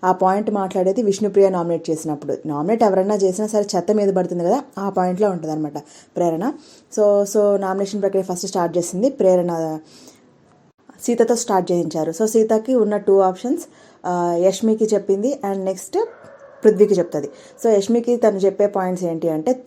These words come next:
"గేమ్లో నువ్వు ఆట ఆడుతున్నప్పుడు డామినేటింగ్గా మాట్లాడతావు, నువ్వు ఏదైనా చెప్పాలనుకున్న పాయింట్ని చాలా డామినేటింగ్గా షేర్ చేస్తావేమో అనిపిస్తది" అని చెప్తుంది. కానీ,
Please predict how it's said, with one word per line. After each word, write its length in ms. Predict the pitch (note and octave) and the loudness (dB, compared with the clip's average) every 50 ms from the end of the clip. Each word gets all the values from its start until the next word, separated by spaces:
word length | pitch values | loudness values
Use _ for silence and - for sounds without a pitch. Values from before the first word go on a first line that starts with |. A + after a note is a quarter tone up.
| _ - | _ 4
"గేమ్లో 380 | G3+ G#3+ A#3+ B3 B3 A#3+ A#3+ A#3+ | 4 4 4 4 2 2 2 2
నువ్వు 240 | A3+ G#3+ G3 G3 F#3+ | 2 0 2 2 2
ఆట 220 | E3 E3 E3+ G3+ | 2 0 0 0
ఆడుతున్నప్పుడు 720 | G3 F#3 F3+ E3+ E3+ E3+ - F3+ F3 E3+ D#3+ D#3 - A3 A#3 | 0 0 0 0 -2 -2 -2 -2 -2 -2 -2 -2 0 0 0
డామినేటింగ్గా 640 | F#3 F#3 F#3+ F#3 A3 A#3+ A#3+ A3+ A3+ G#3+ G3+ G#3+ G#3 | 2 2 0 2 2 2 2 2 2 2 2 2 0
మాట్లాడతావు, 520 | G3 F3 E3 - - D#3+ D#3+ - D#3+ E3 | -2 -4 -4 -4 -4 -6 -4 -4 -4 -2
నువ్వు 120 | E3+ E3+ | 2 2
ఏదైనా 180 | E3+ F3 F3 E3+ F3 F3+ | 2 2 0 -2 -4 -4
చెప్పాలనుకున్న 540 | E3+ - - G3+ G#3 G#3 G3+ G3 G3 F#3 | -4 -2 0 0 0 0 0 -2 -6 -6
పాయింట్ని 420 | F3 - F3 E3 E3 E3 A3 C#4+ D4+ - - - - - - - | -6 -6 -6 -8 -6 -4 -4 -4 -6 -6 -12 -20 -20 -8 -2 0
చాలా 100 | G#3+ G#3+ | 2 2
డామినేటింగ్గా 640 | F#3+ G3 F3+ F#3+ A3 A3+ A3+ A3 A3 A3 G#3+ G#3+ G#3 | 2 2 2 2 2 2 0 0 0 0 0 -2 -2
షేర్ 280 | G#3+ G#3 F#3 F3+ F3 | 0 2 2 4 4
చేస్తావేమో 500 | F#3 F3+ F3 F3+ - F3+ E3+ F3 E3+ F3+ | 2 0 0 0 -2 -2 -2 -2 -2 -2
అనిపిస్తది" 480 | F3 E3 D#3+ - F3 E3 - E3 D#3 F3 | -4 -4 -4 -4 -4 -4 -4 -2 -2 0
అని 160 | F3 F3 G#3 A3 | 0 0 0 0
చెప్తుంది. 420 | G#3 - - F3 D#3 G#3+ C4+ G#4+ - - - _ _ _ _ _ _ _ _ _ - - - - | -2 0 0 0 0 0 0 -2 -4 -10 -20 _ _ _ _ _ _ _ _ _ -20 -12 -4 -2
కానీ, 260 | C4 B3+ C4 C#4+ D4+ | 0 2 2 2 0